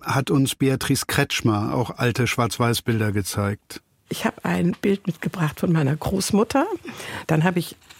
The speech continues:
Speaker 2: ein Bild dabei von meinem Vater. Dann noch mal meine Großmutter mit den drei Kindern. Mein Vater war Jahrgang zweiundzwanzig. Ich denke, da ist er so acht vielleicht oder sieben.
Speaker 1: Und ihre drei Kinder,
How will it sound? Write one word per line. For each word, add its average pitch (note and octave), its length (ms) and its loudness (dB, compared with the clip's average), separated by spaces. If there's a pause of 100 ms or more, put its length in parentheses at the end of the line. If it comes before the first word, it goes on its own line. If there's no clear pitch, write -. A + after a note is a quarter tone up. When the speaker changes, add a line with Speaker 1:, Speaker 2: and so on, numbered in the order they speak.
(160)
Speaker 2:
ein F3+ 300 2
Bild G#3+ 240 0
dabei E3+ 360 2
von F3+ 160 2
meinem D#3+ 420 2
Vater. B3 680 -2 (520)
Dann B2+ 220 0 (180)
noch - 180 -2
mal C#3 120 2
meine C3+ 240 2
Großmutter D3+ 520 -2
mit C3 180 -4
den C3+ 120 -2
drei - 240 -2
Kindern. C4 420 2 (720)
Mein C#3+ 200 0
Vater D#3+ 500 -4
war C#3+ 100 0
Jahrgang D3+ 400 0
zweiundzwanzig. E3 920 0
Ich - 80 -20
denke, C#3 260 0
da B2+ 120 -2
ist B2 100 -4
er C#3 80 -4
so - 160 -4
acht - 420 -6
vielleicht C3+ 560 -4 (320)
oder C3+ 200 -4 (260)
sieben. C3+ 420 -4 (500)
Speaker 1:
Und A#2+ 360 4
ihre C3+ 240 0
drei A#2 240 2
Kinder, E3 580 2